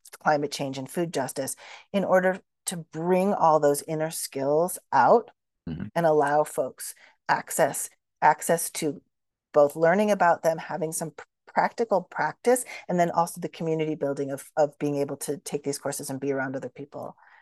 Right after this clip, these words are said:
Speaker 1: who are doing the same thing. So I, I a hundred percent agree
Speaker 2: Mm.
Speaker 1: that the goals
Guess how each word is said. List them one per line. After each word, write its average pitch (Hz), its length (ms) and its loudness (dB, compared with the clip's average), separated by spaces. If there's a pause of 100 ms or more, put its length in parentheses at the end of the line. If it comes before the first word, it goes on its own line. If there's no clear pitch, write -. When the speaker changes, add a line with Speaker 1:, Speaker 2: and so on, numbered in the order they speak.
(140)
Speaker 1:
who 170 180 0
are 151 80 6
doing 135 240 -4
the 143 80 -10
same - 220 -10
thing. - 220 -14
So 156 240 4 (340)
I, 185 380 4 (160)
I 180 120 2
a 180 80 4
hundred 180 440 -6
percent 139 300 -10
agree - 260 -12
Speaker 2:
Mm. - 440 -14
Speaker 1:
that 143 360 6 (560)
the 165 120 0
goals 160 760 2